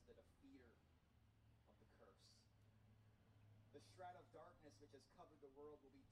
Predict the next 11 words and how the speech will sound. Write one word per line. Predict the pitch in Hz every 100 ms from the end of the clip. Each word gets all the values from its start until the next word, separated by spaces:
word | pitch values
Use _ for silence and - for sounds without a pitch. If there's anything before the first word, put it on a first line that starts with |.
| -
torn | 190 196 185 175
away | 147 151 156 151
by | 139 127
God. | 143 - - - - - - -
He | 214
comes | - 220 202 -
even | 220 233 208
as | 185
the | 180 -
conqueror | 190 202 202 196 180
of | 151